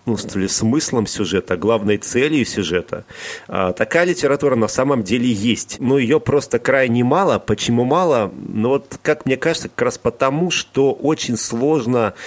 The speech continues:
два эти жанра, э, ну, скажем, два эти направления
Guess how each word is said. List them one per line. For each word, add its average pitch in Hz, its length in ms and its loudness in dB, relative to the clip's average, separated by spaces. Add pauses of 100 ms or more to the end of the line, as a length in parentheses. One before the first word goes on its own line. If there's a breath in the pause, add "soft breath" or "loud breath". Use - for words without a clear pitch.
(280 loud breath)
два 113 380 2
эти 123 220 -2
жанра, 117 600 2 (120)
э, 95 540 2
ну, 120 160 0
скажем, 90 320 -2
два 117 180 2
эти 110 140 -4
направления 110 880 2